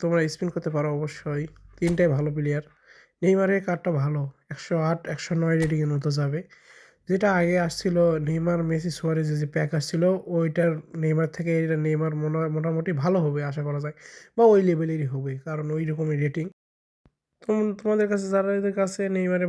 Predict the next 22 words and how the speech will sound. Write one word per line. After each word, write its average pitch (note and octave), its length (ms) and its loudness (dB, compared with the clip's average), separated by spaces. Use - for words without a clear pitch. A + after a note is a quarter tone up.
ভালো E3+ 340 2
কোনো E3 160 -2
কার্ড D#3 300 -2
নেই, E3 180 0
তারা D#3 200 -2
অবশ্যই D#3 400 -4
স্পিন D3+ 200 -4
করতে D3 200 -2
পারো। D3 180 0
আর D#3+ 40 -2
মালদিনি, D#3 440 0
এটা D3+ 160 0
তো D3+ 40 0
বলার D3+ 300 -2
কিছু D3+ 160 -4
নেই, D3+ 100 -2
one D#3 260 0
of C#3+ 100 -4
the D3+ 140 0
best D3+ 300 -4
মালদিনি, D3 440 -4
পাওলো D#3 300 2